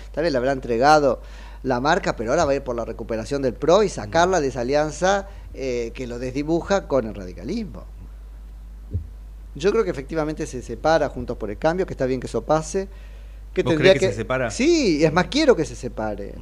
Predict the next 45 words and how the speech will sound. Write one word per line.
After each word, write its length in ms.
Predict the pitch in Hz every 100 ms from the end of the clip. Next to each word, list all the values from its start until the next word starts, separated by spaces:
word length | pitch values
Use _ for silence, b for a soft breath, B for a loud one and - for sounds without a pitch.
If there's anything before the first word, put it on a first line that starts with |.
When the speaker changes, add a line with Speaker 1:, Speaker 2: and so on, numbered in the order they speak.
| -
Speaker 1:
pero 180 | 160 156
porque 280 | 151 160
lo 80 | 165
vengo 200 | 202 247
diciendo 380 | 220 170 208 240
desde 200 | 190 160
antes 180 | 208 -
que 100 | 151
ahora, 300 | 196 269 202
no 120 | 262
por 140 | 254 185
el 40 |
Speaker 2:
¿Se 360 | 156 147 147 131
van 100 | 147
a 60 |
Speaker 1:
resultado. 100 | 147
Speaker 2:
dividir 240 | 135 131 160
los 140 | 240
votos 260 | 131 - 208
de 60 | 117
Speaker 1:
¿Cuánto 220 | 202 135
Speaker 2:
Juntos 40 |
por 80 | 226
el 60 | 220
Speaker 1:
hace 100 | -
que 60 |
Speaker 2:
Cambio? 180 | 165 196 220
Speaker 1:
vengo 240 | 233 233
diciendo 500 | 175 147 190 226 247
que 60 | 175
Juntos 280 | 175 156 190
por 120 | 165
el 60 |
Cambio 260 | 160 202 202
ya 140 | 156
no 340 | 160 202 254 233
tiene 320 | - 220 233
conexión 500 | 208 147 127 180 214
con 140 | 214
la 100 | 175
realidad 500 | 143 135 143 170 190
Speaker 2:
Mm. 40 | 185 B B B B
Speaker 1:
social? 640 | - 165 - 160 127 123
¿Qué 120 | 240
representa? 880 | 247 233 185 151 143 117 101 107 101